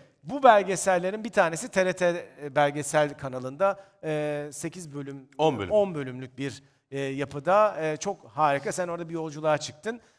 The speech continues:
Speaker 1: Ben şunu soracağım. Bu bir yolculuk fikriydi senin adına. E, sanatsal bir yolculuktu. Sen orada ilk belgeselle başlayıp devam edeceğim. Neye tanık oldun?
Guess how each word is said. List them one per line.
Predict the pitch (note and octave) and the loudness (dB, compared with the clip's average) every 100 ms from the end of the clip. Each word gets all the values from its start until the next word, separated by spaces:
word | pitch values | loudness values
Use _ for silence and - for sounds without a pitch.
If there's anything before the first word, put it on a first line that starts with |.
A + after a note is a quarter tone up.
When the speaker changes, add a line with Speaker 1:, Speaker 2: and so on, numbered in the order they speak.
| _ _ _ _ A3+ | _ _ _ _ 4
Speaker 1:
Ben | C4 C4 | 4 4
şunu | - A#3+ A#3 | -8 -10 -10
soracağım. | - F3 D3 D3 F#3+ | -10 -8 -6 -2 -2
Bu | G3 A#3+ | -4 -4
bir | |
yolculuk | C4 C4 A3 B3+ G3+ | -2 -2 -4 -8 -10
fikriydi | F#3 A#2 C#3 C3 C#3+ D3+ | -12 -8 -8 -6 -6 -6
senin | - C#3+ | -6 -6
adına. | C3+ A#2+ C#3 G3+ A3+ - _ | -6 -8 -2 0 0 -6 _
E, | D3+ D3+ | -8 -4
sanatsal | C#3+ F#3+ F#3 - F#3 E3+ | 0 0 0 4 2 2
bir | |
yolculuktu. | D3+ C#3 B2+ C3 B2+ - A3 A3+ _ _ | -4 -6 -10 -14 -14 -8 -8 -10 _ _
Sen | - D4+ | 0 2
orada | C#4 G3 F3+ C4 A#3+ - | 2 -2 -2 -2 -4 0
ilk | D4 D4+ | 0 6
belgeselle | F#3+ E3+ D#3+ - D3 C#3+ C3+ | 6 6 4 0 0 0 2
başlayıp | D3+ D3 F3+ A3+ C4 - | 2 2 -4 -8 -8 0
devam | F#3 F#3+ F#3 | 4 4 2
edeceğim. | D#3+ D#3+ A#3+ C4 - _ _ _ | -2 -2 -2 -2 -8 _ _ _
Neye | D#3 G#3+ C4 D4+ | -8 0 2 2
tanık | A3+ D#3+ C3 | 2 -4 -6
oldun? | C3 C3+ F3 B3+ | -10 -8 -10 -12